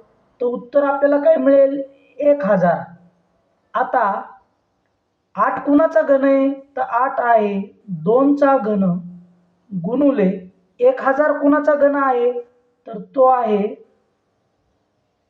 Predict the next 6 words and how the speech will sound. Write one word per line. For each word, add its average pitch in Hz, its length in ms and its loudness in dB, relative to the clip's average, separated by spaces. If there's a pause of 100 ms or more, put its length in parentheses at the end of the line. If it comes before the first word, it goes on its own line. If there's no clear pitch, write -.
(560)
दहाचा 262 480 0
घन. 208 260 2 (1800)
आता 202 560 -4 (720)
बरोबर 202 600 2 (2500)
दोन 269 720 0 (160)
गुणुले 220 800 -2